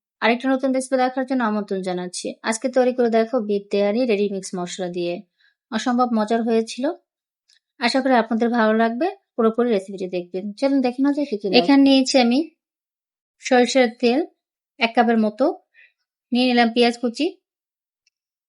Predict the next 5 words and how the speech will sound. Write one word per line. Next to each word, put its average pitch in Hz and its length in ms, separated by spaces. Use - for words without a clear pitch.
দিয়ে 247 180
দিলাম, 247 260
এ, 226 100
দারচিনি, 240 500
এলাচ, 214 480